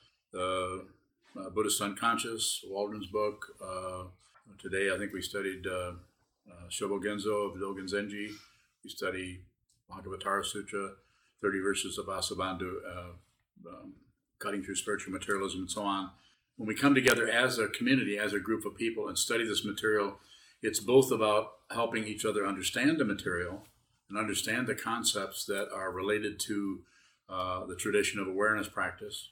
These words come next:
what we, in our situation, we call Buddhism, or studying the Buddha's Dharma or awakened truth. It's that, but it's also about the community, about, it's about coming together with other people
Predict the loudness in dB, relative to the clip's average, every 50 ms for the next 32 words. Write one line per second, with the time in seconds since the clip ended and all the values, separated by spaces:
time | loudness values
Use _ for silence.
0 | _ -16 -14 -12 -10 -10 -12 -12 -14 -14 -14 -12 -10 -8 -8 -4 -4 -4 -4 -4
1 | -6 -8 -8 -6 -8 -10 -10 -8 -8 -6 -6 -4 -6 -4 -6 -6 -8 -8 -10 -12
2 | -18 _ _ _ _ _ _ _ -4 -4 -2 -2 -2 0 0 0 0 0 -2 -4
3 | -2 0 0 0 0 -2 -2 0 0 0 0 0 -2 -4 -2 0 0 0 0 2
4 | 2 0 0 0 -2 -6 -6 -4 -2 0 0 0 -2 -4 -10 _ -20 -20 -20 -6
5 | _ 2 4 4 4 6 4 2 2 2 0 0 0 0 2 4 4 4 6 6
6 | 6 6 6 6 6 4 2 2 0 -4 -4 -2 -2 -2 0 0 -2 -2 -4 -2
7 | -2 -2 -2 -4 -6 -6 -8 -8 -10 -12 -14 -10 -6 -2 0 2 2 0 0 -2
8 | 0 2 2 4 4 2 0 0 -2 -2 -4 -2 -4 -4 -2 -2 -2 -2 -2 -4
9 | -6 -6 -8